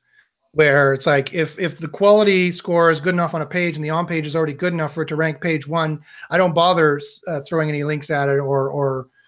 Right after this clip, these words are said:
or, or doing any more social or, you know, it, so you, you go in stages, you see if this, is this enough to rank there? Good, I don't have to spend any more money or time on it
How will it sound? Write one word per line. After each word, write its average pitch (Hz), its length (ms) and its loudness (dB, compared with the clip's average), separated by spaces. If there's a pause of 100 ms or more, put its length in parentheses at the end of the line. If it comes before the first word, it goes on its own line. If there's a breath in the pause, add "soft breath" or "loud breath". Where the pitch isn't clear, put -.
(240)
or, 139 380 2
or 139 180 2
doing 151 320 2
any 147 140 0
more 147 160 0
social 156 420 0
or, 139 260 2
you 143 60 -4
know, 135 160 -2
it, 139 220 -8
so 175 100 -4
you, 160 140 -2
you 175 180 -2
go 196 140 6
in 180 80 4
stages, 160 440 2
you 143 80 -10
see 165 140 0
if 147 100 -2
this, 165 200 0
is 185 200 0
this 208 140 -2
enough 226 180 4
to 220 80 -4
rank 208 220 4
there? 202 220 4
Good, 170 120 2
I 160 100 4
don't - 20 4
have 160 100 0
to - 60 -16
spend 170 180 -2
any 160 80 -2
more 151 100 -2
money 151 220 -4
or 123 60 -12
time 151 240 -4
on 139 160 -4
it 139 100 -8